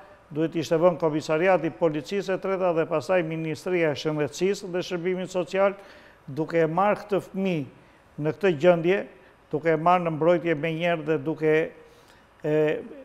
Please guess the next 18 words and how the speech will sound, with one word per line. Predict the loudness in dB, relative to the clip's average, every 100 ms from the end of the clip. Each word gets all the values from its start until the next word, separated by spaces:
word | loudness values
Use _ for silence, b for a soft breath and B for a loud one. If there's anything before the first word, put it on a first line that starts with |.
| -18 -4
trajtuar | 0 0 2 2 2
me | 0 0
regjim | -2 -2 -2 -2 -6 -14 -20 _ _ -20
spitalor | -12 -8 -2 0 4 2 0 -8 -4
e | -2
para, | 2 2 0 -4 -14 B B B B
dhe | -8 -2 0
pastaj | 0 -2 0 2 2
e |
dyta | 0 -2 0 0
për | 0 -2
të | -2 -2
gjetur | -2 0 2 0
mundësitë, | -2 -4 -6 -2 0 0 2
e, | 2 2 -2 -6 -6 -6 -8
hallkat | 2 4 4 4 2 0 B B B B -20 -8
dhe | -6 0 4 4 4 4 2 -2 -6 -12 -18 -18 -20 -20 _ -18 -18 _ _ _ _ _ -20 -14
p-, | -6 -4